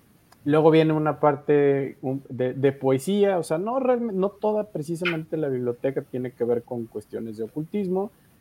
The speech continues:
Sin embargo, hay una, eh, una sección muy, muy interesante que está justamente bajando unas escaleras muy estrechas y te topas justamente con toda la sección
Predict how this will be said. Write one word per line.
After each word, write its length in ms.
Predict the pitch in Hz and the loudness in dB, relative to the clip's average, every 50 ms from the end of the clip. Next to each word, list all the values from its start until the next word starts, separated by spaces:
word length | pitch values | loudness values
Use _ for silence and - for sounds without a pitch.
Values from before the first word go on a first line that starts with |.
| _ _ _ | _ _ _
Sin 300 | - - - 135 135 131 | -16 -6 -4 -2 -2 0
embargo, 640 | 139 143 156 185 208 214 190 170 147 143 143 160 170 - _ _ _ _ _ _ _ - - _ - - - | -2 2 6 6 6 6 6 4 4 2 2 2 -2 -8 _ _ _ _ _ _ _ -20 -20 _ -20 -8 2
hay 800 | 123 120 123 127 131 131 135 139 139 135 139 135 127 131 131 135 - - - | 6 6 6 6 6 4 2 0 0 0 0 0 0 -2 -4 -8 -12 -10 -8
una, 400 | 120 120 120 120 123 123 120 - - _ - | -6 -4 -2 0 0 -2 -2 -4 -8 _ -10
eh, 420 | - 110 92 82 78 - - - - - | -8 -6 -6 -6 -8 -10 -14 -18 -10 -4
una 200 | 147 131 135 139 | -2 0 2 0
sección 720 | 135 - 156 - - - 190 185 185 180 180 180 185 180 - _ _ _ _ _ _ _ | 2 0 -2 -4 -2 2 6 8 8 8 6 4 0 -4 -8 _ _ _ _ _ _ _
muy, 520 | - 120 127 139 147 156 160 165 160 160 151 | -6 -2 2 6 8 10 10 10 10 8 6
muy 240 | 147 139 139 139 143 | 4 2 0 0 0
interesante 800 | 143 143 _ 139 131 131 127 135 156 156 160 160 156 - 151 - | -2 -2 _ 4 4 4 6 6 6 6 6 4 -2 -6 -6 -6
que 100 | - - | -8 -12
está 220 | - _ - 120 | -8 _ -6 -6
justamente 640 | - - 226 220 - - 196 175 170 170 170 - 175 | -4 -4 -4 -4 0 2 2 2 2 0 0 0 0
bajando 400 | 156 151 - 156 151 151 151 156 | 0 0 -2 -2 -4 -2 -2 -4
unas 180 | 151 147 135 | -4 -4 -4
escaleras 560 | 135 127 - _ - 123 123 127 131 131 127 127 | -4 -6 -8 _ -2 2 2 4 4 4 2 2
muy 580 | 127 139 147 160 170 180 175 175 165 156 151 | 0 2 2 4 6 6 6 4 4 2 0
estrechas 760 | 135 - - _ - 139 139 131 - - 123 117 117 - - _ _ _ _ _ _ _ _ - - _ _ _ | 0 -2 0 _ 2 2 2 0 0 -2 -2 -2 -4 -6 -14 _ _ _ _ _ _ _ _ -20 -20 _ _ _
y 340 | 127 123 127 135 139 143 139 139 _ | -4 -2 0 0 0 0 -2 -4 _
te 120 | - 120 | -2 -2
topas 680 | 120 - 135 127 127 - - 127 123 - - - - _ _ | 0 2 2 2 2 2 0 0 0 -2 -6 -16 -20 _ _
justamente 800 | - - 139 135 135 - 135 123 123 123 120 120 - 123 120 | -8 -4 -4 -4 -2 -2 -2 -2 0 -2 -4 -2 -2 -4 -4
con 260 | - - 123 120 120 120 | -2 -2 -2 -2 -2 0
toda 300 | - 139 139 135 135 135 | 4 6 8 8 8 6
la 120 | 131 123 | 4 2
sección 560 | 117 117 - - - 127 123 123 120 120 120 | -2 -6 -10 -2 2 2 2 4 2 -2 -6